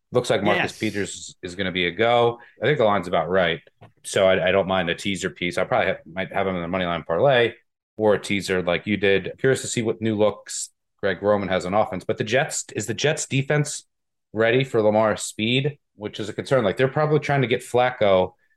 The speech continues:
Speaker 1: as many reps as possible with the ones and go against their defense. Like,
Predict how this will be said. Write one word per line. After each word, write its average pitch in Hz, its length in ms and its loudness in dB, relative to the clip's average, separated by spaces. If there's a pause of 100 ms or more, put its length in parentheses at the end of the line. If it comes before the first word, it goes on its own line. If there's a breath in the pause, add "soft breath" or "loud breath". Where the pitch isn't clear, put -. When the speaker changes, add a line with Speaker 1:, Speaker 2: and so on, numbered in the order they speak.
(260)
Speaker 1:
as 95 160 -4
many 123 260 2
reps 110 340 0
as 90 100 -10
possible 87 680 -2 (340)
with 104 180 -4
the 98 60 0
ones 101 460 0
and 90 160 -8
go 101 160 4
against 98 280 0
their 90 100 -2
defense. 92 720 -2 (280)
Like, - 300 -4